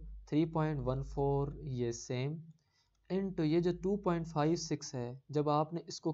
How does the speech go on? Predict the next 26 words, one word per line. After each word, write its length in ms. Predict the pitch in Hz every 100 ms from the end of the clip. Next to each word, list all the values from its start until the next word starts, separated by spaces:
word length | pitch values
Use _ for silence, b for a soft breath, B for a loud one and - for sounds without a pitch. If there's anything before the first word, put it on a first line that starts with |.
| 165
क्यूब 260 | 180 202 165
किया 360 | 139 120 127
तो 120 | 139 -
इसके 280 | 147 151 147
क्यूब 320 | 160 180 190
का 120 | 170
जो 140 | 156 139
आपके 280 | 135 - 135
पास 260 | 139 135
वैल्यू 400 | 123 123 _ 170
है 80 | 139
कैलकुलेटर 640 | - _ 120 143 135 127
के 80 | 120
अंदर 380 | 113 113 123 156 B B B _
वो 140 | 139 147
आएगा 300 | 135 135 147
सिक्सटीन 560 | 151 143 - 170 185 180
पॉइंट 440 | 135 123 - 135 -
सेवन 680 | - - 139 135 139 143 147 147 _ _ -
सेवन। 580 | - 135 127 - 113 117 - _ b b -
इसी 200 | 147 147
तरह 200 | 147 143
ये 260 | - 139 143
प्लस 200 | 147 143
माइनस 400 | 135 131 127 -
सेम 300 | 123 135